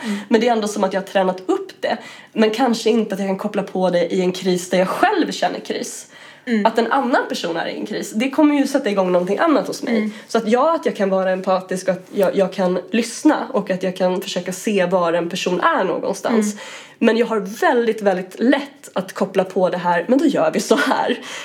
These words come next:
Speaker 1: Mm.
Speaker 2: Eh, och det kanske inte alltid är, är det bästa.
Speaker 1: Nej, och inte alltid det bä-, alltså det som den här personen, och nu tänker jag inte på corona och så,
Speaker 2: <laughs>
Speaker 1: utan jag tänker på typ en real life experience som jag hade, typ att när, eh, en av mina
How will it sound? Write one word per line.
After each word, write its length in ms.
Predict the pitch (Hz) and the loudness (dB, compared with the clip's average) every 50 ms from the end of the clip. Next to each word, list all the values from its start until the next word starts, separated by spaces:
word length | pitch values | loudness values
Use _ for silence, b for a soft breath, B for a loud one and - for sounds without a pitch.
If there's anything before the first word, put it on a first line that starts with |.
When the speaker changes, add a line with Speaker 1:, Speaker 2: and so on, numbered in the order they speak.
| B B B | B B B
Speaker 1:
Mm. 160 | 254 214 214 208 | 2 2 2 4
Speaker 2:
Eh, 40 | |
och 80 | 208 220 | 2 0
det 60 | 247 | 0
kanske 260 | 269 - 330 302 320 | 2 0 0 0 2
inte 160 | 311 277 285 - | 0 0 0 0
alltid 420 | 175 196 180 175 - - - - - | 0 0 -2 -4 -8 -10 -8 -6 -4
är, 460 | 180 175 170 170 170 170 175 175 175 - - - | -4 -4 -2 -2 -2 -2 -2 -2 -4 -8 -10 -4
är 140 | - 180 175 | 0 2 2
det 80 | 180 | 2
bästa. 480 | 180 247 247 - - - - - - 226 220 | 2 0 -2 -4 -4 0 0 0 0 0 0
Speaker 1:
Nej, 280 | 233 220 202 214 214 - | 0 0 0 -2 -6 -4
och 120 | 208 208 | 0 2
inte 320 | 208 226 220 214 214 269 262 | 2 2 2 0 0 0 0
alltid 300 | 240 202 196 - 190 185 | 0 0 -4 -6 -8 -6
det 80 | 180 | -6
bä-, 180 | 170 180 175 185 - | -4 -6 -6 -6 -6
alltså 180 | 208 190 - | -8 -8 -4
det 180 | 190 190 190 185 | -2 -2 -2 -2
som 240 | 185 - 180 180 175 | -4 -6 -8 -8 -6
den 140 | 180 175 180 | -6 -6 -6
här 100 | 180 180 | -8 -10
personen, 440 | - - - 190 185 180 175 180 - | -10 -10 -10 -8 -8 -8 -8 -6 0
och 100 | - 214 | 2 4
nu 100 | 226 226 | 4 4
tänker 240 | 220 226 208 196 190 | 4 2 0 0 0
jag 120 | 175 - | -2 -4
inte 220 | - 185 190 - 196 | -4 -6 -6 -6 -8
på 140 | 196 - 185 | -8 -10 -8
corona 460 | - - 196 202 202 214 220 214 220 | -4 -2 2 4 4 4 4 4 2
och 60 | 208 | 0
så, 240 | 214 226 220 202 190 294 349 | 2 2 2 2 2 2 0
Speaker 2:
<laughs> 120 | - - - | 0 0 0
Speaker 1:
utan 180 | 214 208 220 | 2 2 2
jag 100 | 220 233 | 2 2
tänker 220 | 247 226 220 214 190 | 0 -2 -4 -4 -6
på 140 | 202 185 | -10 -10
typ 220 | 185 208 180 180 180 - - _ _ - | -8 -8 -8 -10 -10 -14 -20 _ _ -4
en 320 | 196 185 185 185 190 185 - - - _ | -2 -2 -2 -4 -6 -8 -10 -14 -16 _
real 240 | - 214 214 208 202 | -2 0 0 2 2
life 260 | 196 185 185 185 - | 2 2 0 -2 -6
experience 520 | - - - - 185 185 190 190 190 190 - | -10 -10 -8 -6 -6 -6 -4 -4 -6 -6 -4
som 120 | 185 190 | -2 0
jag 120 | 208 226 240 | 0 0 0
hade, 200 | 226 202 180 180 | 0 -2 -2 -2
typ 200 | 156 156 - - | -4 -4 -2 -4
att 100 | 160 - | -4 -4
när, 200 | 175 160 151 165 175 185 B B B B B B B B | -4 -4 -4 -4 -6 -8 B B B B B B B B
eh, 420 | - 180 175 170 175 170 160 - | -4 -2 -2 -2 -2 -2 -2 0
en 60 | 196 190 | 0 0
av 60 | 185 | 0
mina 240 | 180 175 165 170 | 0 0 -2 -2